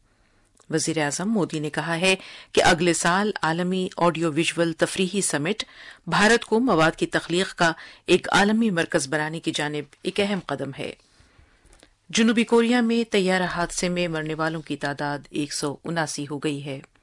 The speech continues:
भारत के महकमा मौसमियात ने अगले तीन दिन तक पंजाब, हरियाणा और राजस्थान में घने से बहुत घने कोहरे और शदीद सर्दी की पेशगोई की है।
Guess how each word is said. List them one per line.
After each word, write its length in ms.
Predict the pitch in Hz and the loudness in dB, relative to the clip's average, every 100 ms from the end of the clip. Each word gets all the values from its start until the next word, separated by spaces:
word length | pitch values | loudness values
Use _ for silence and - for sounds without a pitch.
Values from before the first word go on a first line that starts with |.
| _ _ _ _ _ _ - 147 | _ _ _ _ _ _ -18 -2
भारत 340 | 170 160 156 | 2 2 2
के 120 | 165 | 0
महकमा 380 | 156 156 156 160 | 0 -4 -4 -2
मौसमियात 640 | 160 151 160 156 156 - | -2 -2 -2 -2 -4 -2
ने 120 | 220 294 - - - - | -4 -4 -8 -20 -16 0
अगले 280 | 190 196 202 | 2 4 2
तीन 240 | 202 202 | 2 0
दिन 160 | 196 190 | 0 -2
तक 240 | 220 226 | -4 -2
पंजाब, 380 | 185 160 165 160 - | -2 0 0 0 -2
हरियाणा 420 | 156 156 156 170 | -6 -4 -4 -2
और 80 | 151 | 0
राजस्थान 520 | 151 147 - 180 202 | 0 0 -2 -2 0
में 160 | 156 135 - - - - | -2 -6 -12 -20 -20 -10
घने 340 | 165 185 214 | 0 4 4
से 220 | 220 240 214 | 4 2 0
बहुत 380 | 147 160 160 - | -2 -2 -4 -4
घने 220 | 165 156 | -4 -4
कोहरे 320 | - 156 165 254 | -2 0 0 2
और 240 | 190 143 - - - | 2 2 -4 -20 -6
शदीद 460 | - 214 202 202 151 | 0 2 4 2 2
सर्दी 380 | - 196 180 196 | 2 2 2 -2
की 160 | - 151 | -2 -4
पेशगोई 460 | 156 147 - 151 | -2 -2 -2 -4
की 200 | 123 147 | -4 -8
है। 220 | 139 - | -6 -8